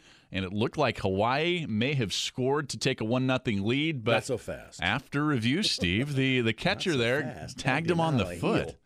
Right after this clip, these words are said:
Speaker 2: Right on the heel.
Speaker 1: What a play, huh?
Speaker 2: It's a great play.
Speaker 1: Yeah, the kid knew it right away.
Speaker 2: Yeah.
Speaker 1: Asked his coach to kind of challenge, and he did. So we are scoreless going to the top of the second inning.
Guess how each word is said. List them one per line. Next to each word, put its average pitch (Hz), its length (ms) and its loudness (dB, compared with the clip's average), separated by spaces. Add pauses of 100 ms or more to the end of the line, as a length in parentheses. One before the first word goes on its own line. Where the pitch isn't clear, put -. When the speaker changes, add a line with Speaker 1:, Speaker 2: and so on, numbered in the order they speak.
(200)
Speaker 2:
Right 185 180 -8
on 180 80 -8
the 110 80 -8
heel. 101 380 -6 (140)
Speaker 1:
What 135 120 -2
a - 40 -4
play, 147 320 0
huh? 92 180 -2
Speaker 2:
It's 208 100 -6
a - 60 -14
great - 360 -6
play. 139 360 -12
Speaker 1:
Yeah, 113 240 -6
the - 100 -12
kid 127 220 -2
knew 123 140 2
it 107 60 -2
right 98 200 0
away. 98 340 0
Speaker 2:
Yeah. 95 120 2
Speaker 1:
Asked - 100 -2
his 113 120 -2
coach 120 340 -2
to 95 140 -2
kind 104 220 -4
of 90 80 -4
challenge, 165 380 0
and 151 100 0
he 135 60 2
did. 156 340 2
So 139 320 2
we 131 240 0
are 113 120 2
scoreless 170 600 0
going 147 220 0
to 143 60 -2
the 117 80 0
top 151 340 -2
of 143 80 -2
the 117 100 0
second 151 580 -2
inning. 135 400 0